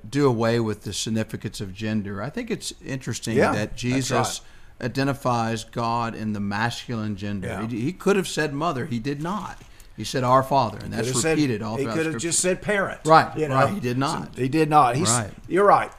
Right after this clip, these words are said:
Speaker 2: So, uh, very clearly it's Father. And so he teaches his disciples to say that,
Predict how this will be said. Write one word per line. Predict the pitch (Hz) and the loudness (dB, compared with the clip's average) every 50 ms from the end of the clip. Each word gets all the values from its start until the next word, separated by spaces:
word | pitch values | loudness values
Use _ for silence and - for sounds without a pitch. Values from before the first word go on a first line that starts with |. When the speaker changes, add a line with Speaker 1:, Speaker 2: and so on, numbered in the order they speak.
| - - - | -20 -14 -10
Speaker 2:
So, | - 151 151 143 139 131 123 - - - - - - - - | -4 0 2 2 2 2 0 -6 -10 -20 -20 -20 -20 -18 -10
uh, | - 139 151 | -6 -6 -6
very | - 139 127 175 220 226 - | -4 0 2 4 4 4 2
clearly | - 160 175 180 175 170 170 165 160 | 0 0 2 2 4 4 4 2 2
it's | - 147 147 135 - - | 2 2 0 2 0 -2
Father. | - - 143 147 147 143 135 - 107 107 101 92 - - - - - - - - - - | -2 2 6 6 6 6 4 2 -2 -6 -6 -8 -12 -16 -20 -20 -20 -20 -20 -20 -18 -10
And | - 135 | -6 0
so | - 170 | 2 2
he | 160 156 | 2 2
teaches | - - 285 277 - - - - | -2 -4 -6 -6 -4 -4 -4 -4
his | - 202 - | -4 -4 -4
disciples | - 165 143 - 220 196 208 208 208 165 143 139 131 - | -4 -2 0 4 6 6 6 6 6 0 -4 -2 -4 -4
to | - 143 | -4 -2
say | 135 - - - 139 - 143 135 | 0 0 2 2 0 0 -2 -4
that, | - 117 110 107 110 131 - - - | -4 -4 -6 -2 0 0 -2 -2 -4